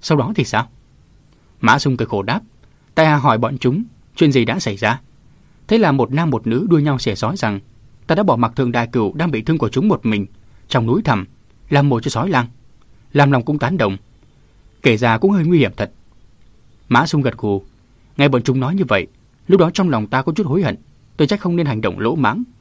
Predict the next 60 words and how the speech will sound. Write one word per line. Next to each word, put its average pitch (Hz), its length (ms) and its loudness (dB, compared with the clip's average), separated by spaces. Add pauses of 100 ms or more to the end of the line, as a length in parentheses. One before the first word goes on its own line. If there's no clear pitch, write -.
(360)
Đáng 139 200 2
ra 185 120 0
phải 117 140 0
đưa 127 100 2
lão 127 280 -2 (360)
đến 185 140 6
một 143 140 2
nơi 143 100 4
có 208 100 0
người 180 140 2
hay 107 180 0
lui 110 140 0
tới. 107 280 -2 (1000)
Nên 139 140 6
ta 131 100 4
mới 160 140 2
hạ 135 160 -4
giọng, 101 180 0 (260)
nhận 147 160 2
mình 110 140 0
sai 123 180 -2
sót, 165 180 -4 (280)
hai 151 140 2
ngày 127 140 2
sau 139 140 0
sẽ 170 140 -2
đến 143 220 0
trước 240 140 2
mặt 131 160 0
lão 110 140 0
xin 120 180 -2
lỗi." 123 200 -2 (1040)
Bạch 170 140 4
Phùng 151 160 2
cất 226 120 2
giọng 127 160 -2
dịu 127 180 -2
dàng, 104 200 -2 (360)
"Mã 160 160 4
đại 208 100 4
ca 175 120 0
xử 147 120 2
sự 139 140 0
hợp 113 160 -2
lý 117 140 0
như 202 140 0
vậy, 104 280 0
chắc 196 120 -2
chắn 196 180 0
bọn 117 180 -2
chúng 123 240 -2 (180)
cũng 185 100 2
nguôi 160 100 2
bớt 208 160 -2
cơn 151 140 0
giận." 101 180 -4 (920)
Mã 123 160 2
Sung 127 180 0
lắc 165 160 -6
đầu, 104 260 0